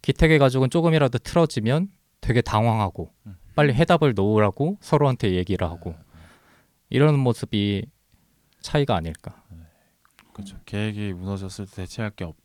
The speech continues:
Speaker 2: 없으니까,
Speaker 1: 음.
Speaker 2: 기택에는. 그럼에도 기우는 그래도 계획의 힘을 아직도 믿는 이유, 이유는
Speaker 1: 네.
Speaker 2: 그래도 아직 젊으니까인 것 같아요.
Speaker 1: 음.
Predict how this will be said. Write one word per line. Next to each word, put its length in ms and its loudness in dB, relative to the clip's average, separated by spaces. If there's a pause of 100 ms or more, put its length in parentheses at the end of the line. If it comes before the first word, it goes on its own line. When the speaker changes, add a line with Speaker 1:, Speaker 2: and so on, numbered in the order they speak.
(160)
Speaker 2:
없으니까, 600 -8 (140)
Speaker 1:
음. 80 -6
Speaker 2:
기택에는. 340 -10 (580)
그럼에도 420 4
기우는 920 2
그래도 240 -2
계획의 380 -2
힘을 180 -4
아직도 320 -8
믿는 400 -6
이유, 240 -8 (140)
이유는 480 -2 (220)
Speaker 1:
네. 180 -2
Speaker 2:
그래도 180 2
아직 160 0
젊으니까인 840 -4
것 100 -14
같아요. 300 -20 (260)
Speaker 1:
음. 280 -4